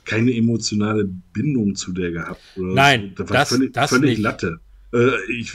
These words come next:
Speaker 1: ich hab gedacht, jetzt ist die tot, ja und? Also, ne, also
Speaker 2: Ja.
Speaker 1: ich hab da, ich hab, das sag ich ja damit. Da hat irgendeiner sich gemeldet, du, komm, die lassen wir jetzt auch noch sterben, das ist ein, ist ein Riesenbrüller. Äh, und dann
Speaker 2: <laughs>
Speaker 1: können wir dann noch mal, ich hab noch zehn Meter,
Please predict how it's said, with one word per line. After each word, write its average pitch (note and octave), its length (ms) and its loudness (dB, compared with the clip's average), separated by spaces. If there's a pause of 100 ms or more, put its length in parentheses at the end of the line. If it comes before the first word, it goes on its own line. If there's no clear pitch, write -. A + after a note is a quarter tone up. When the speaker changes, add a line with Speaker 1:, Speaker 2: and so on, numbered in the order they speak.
Speaker 1:
ich F2 120 -6
hab E2+ 100 -10
gedacht, E2+ 240 -12
jetzt F#2 160 -12
ist - 160 -12
die - 40 -20
tot, G#2+ 240 -6
ja F#2 120 -2
und? B2+ 300 -2 (580)
Also, A2 280 2 (1300)
ne, G#2 200 -2
also F2+ 140 -6
Speaker 2:
Ja. G#2 200 -2
Speaker 1:
ich F2+ 80 -4
hab G#2+ 140 -4
da, G#2 100 2
ich F#2 180 -2
hab, A#2 140 -2 (220)
das G#2 140 -6
sag C#3+ 140 2
ich A#2+ 60 0
ja G2 80 -2
damit. F#2 280 -2
Da A2 80 0
hat A#2 100 0
irgendeiner C#3 400 2
sich A#2 140 -4
gemeldet, A2+ 320 -4
du, A2 120 -4 (500)
komm, A2+ 180 2
die F#2+ 80 0
lassen G#2+ 240 -2
wir G2+ 80 -2
jetzt F#2+ 140 -4
auch G#2+ 100 -4
noch A2+ 120 -2
sterben, G#2 300 -2
das F#2 100 -4
ist G2 40 -10
ein, F#2+ 260 -4
ist - 140 -12
ein F#2 260 -2
Riesenbrüller. G#2 760 -2 (640)
Äh, A2+ 40 -4
und G#2+ 460 -2 (600)
dann A#2+ 500 4
Speaker 2:
<laughs> - 120 -20
Speaker 1:
können C3 180 4
wir B2+ 80 4
dann A#2+ 100 2
noch A#2+ 80 2
mal, A#2 320 2
ich G#2 100 -2
hab B2 120 0
noch A2 160 -4
zehn B2 280 0
Meter, A2 600 -2